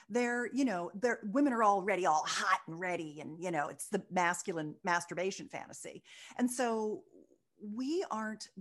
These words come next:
giving ourselves time to get aroused, to get engorged, to be stroked and petted, and let the blood flow into our tissue.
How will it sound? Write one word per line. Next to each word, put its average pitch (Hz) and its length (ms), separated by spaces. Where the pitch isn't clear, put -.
giving 294 360
ourselves 277 500
time 294 720
to 233 80
get 214 160
aroused, 202 1040
to 190 60
get 196 160
engorged, 180 1160
to 202 60
be 185 120
stroked 190 680
and 139 180
petted, 196 600
and 196 140
let 196 140
the 196 60
blood 175 840
flow 151 320
into 143 260
our 127 120
tissue. - 480